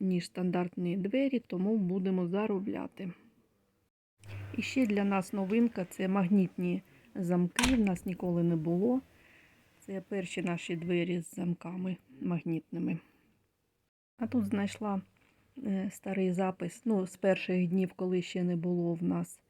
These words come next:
витяжки, якщо ви бачили. Оце перший, е, борщ на новій індукційній плиті, бо індукційна — це теж перший мій досвід, ніколи в мене такої не було. А тут показую, що не вистачає нам потужності, тому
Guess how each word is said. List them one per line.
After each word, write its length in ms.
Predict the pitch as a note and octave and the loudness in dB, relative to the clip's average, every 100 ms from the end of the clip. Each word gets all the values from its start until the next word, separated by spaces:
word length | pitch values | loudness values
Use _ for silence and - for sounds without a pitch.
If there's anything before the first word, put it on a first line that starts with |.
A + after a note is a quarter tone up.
| _ _ _ | _ _ _
витяжки, 840 | F#3+ G3 G#3 F#3+ F3 - - F3+ E3 - | -4 -4 -2 -4 -4 -8 -8 -6 -6 -10
якщо 480 | F#3+ F3 - F3+ F3 - | -10 -8 -8 -6 -8 -8
ви 120 | G#3+ | -10
бачили. 560 | F3 F3+ F3 F#3+ F3+ E3 _ _ - | -6 -6 -6 -6 -6 -6 _ _ -14
Оце 280 | - A3 G3 - | -6 -4 -4 -2
перший, 680 | G#3+ G#3+ - - F#3+ F#3 - | 0 0 -4 -2 0 0 0
е, 140 | F#3 | -2
борщ 480 | F3 F3 G3 G#3+ - | -2 0 2 0 0
на 140 | F3+ E3+ | 0 2
новій 460 | F3+ F#3 E3+ F3 | 4 2 2 2
індукційній 840 | F#3 E3+ E3+ - F#3 F3+ F3 F3 F#3+ | 2 0 -2 -8 -4 0 0 0 -2
плиті, 540 | - F3 F3 - A#3 B3 - - - - | -2 -2 -2 -2 -4 -4 -10 -20 -18 -10
бо 200 | F#3 F#3 | -2 0
індукційна — 640 | F3 F3+ - A#3+ A#3+ G3 - | 2 0 0 2 4 2 -2
це 180 | - F#3 | -6 -6
теж 380 | F3+ G3 A3+ - | -4 -2 -2 -2
перший 420 | - G3 - F3+ | -4 -4 -2 0
мій 240 | F3+ E3+ | 2 2
досвід, 500 | E3+ E3 B3 - A3+ - | 2 0 -2 -2 -6 -4
ніколи 400 | F#3+ F3 G#3 G#3 | -4 -2 0 2
в 60 | F#3+ | 2
мене 240 | F#3 F#3+ | 0 -2
такої 480 | F3 - F#3 F#3 F3+ - - | -4 -6 -4 -2 -4 -8 -6
не 160 | F#3+ | -2
було. 420 | F#3 F3+ D#3+ - - _ _ - - - - | 0 2 2 0 -4 _ _ -20 -20 -20 -20
А 100 | - | -18
тут 160 | G3+ A#3+ | -12 -10
показую, 600 | - G#3 A3 G#3+ G3+ F#3+ | -8 -6 -4 -2 -2 -4
що 300 | - - F#3+ | -4 -4 0
не 140 | F#3+ | 2
вистачає 640 | F#3+ F#3+ G3 - G3 F#3 F3 | 2 0 -6 -6 -2 0 2
нам 220 | F3 F3 | 2 0
потужності, 640 | F3 G3 B3+ A3+ F3+ - F#3 | -2 -4 -2 0 0 -2 -10
тому 500 | - F#3 G3 G3 | -6 -4 0 0